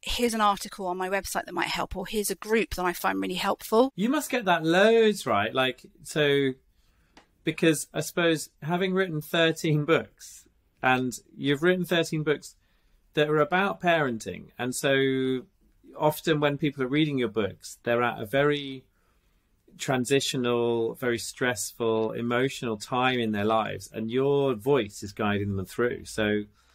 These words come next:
Speaker 2: you must get quite a lot of people sort of, like, reaching out to you and, and sort of, you know, wanting advice, wanting help, um, all that sort of thing. Does, is that,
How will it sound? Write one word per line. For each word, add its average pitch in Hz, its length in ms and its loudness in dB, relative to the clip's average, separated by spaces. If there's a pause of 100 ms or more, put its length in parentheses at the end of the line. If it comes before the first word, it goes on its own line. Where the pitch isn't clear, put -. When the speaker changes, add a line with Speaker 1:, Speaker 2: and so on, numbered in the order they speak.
(320)
Speaker 2:
you 139 160 0
must 165 200 -2
get 165 240 0
quite 160 280 0
a 147 80 0
lot 160 360 2
of 131 180 2 (920)
people 139 280 -2
sort 127 200 -2
of, 113 60 -6
like, 127 180 0
reaching 139 440 0
out 135 240 2
to 131 120 -8
you 123 280 2
and, 117 380 -4
and 120 340 -4
sort 127 200 -2
of, 110 140 -8 (100)
you 127 140 -2
know, 117 120 2
wanting 123 400 0
advice, 110 400 0
wanting 117 380 -4
help, 98 340 0 (320)
um, 98 580 -4
all 107 100 -2
that 101 300 0
sort - 180 -10
of - 60 -14
thing. 104 120 -4
Does, 117 120 -4 (500)
is 131 140 -4
that, 151 280 4